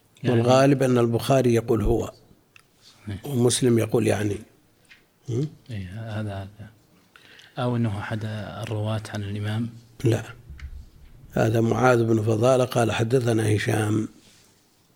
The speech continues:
Speaker 2: والبخاري يقول: "هو الدستوائي".
Speaker 1: لا، إذا قال: "هو"، فمعناه المصنف،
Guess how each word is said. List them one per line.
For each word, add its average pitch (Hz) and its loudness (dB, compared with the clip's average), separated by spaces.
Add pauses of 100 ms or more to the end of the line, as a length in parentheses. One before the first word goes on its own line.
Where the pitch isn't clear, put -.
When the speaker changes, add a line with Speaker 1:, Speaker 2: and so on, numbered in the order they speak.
(640)
Speaker 2:
والبخاري 120 2
يقول: 120 2
"هو 123 4
الدستوائي". 104 -8
Speaker 1:
لا، 120 -6
إذا 113 -4
قال: 113 -6
"هو"، 117 -2
فمعناه 107 -4
المصنف، 101 -6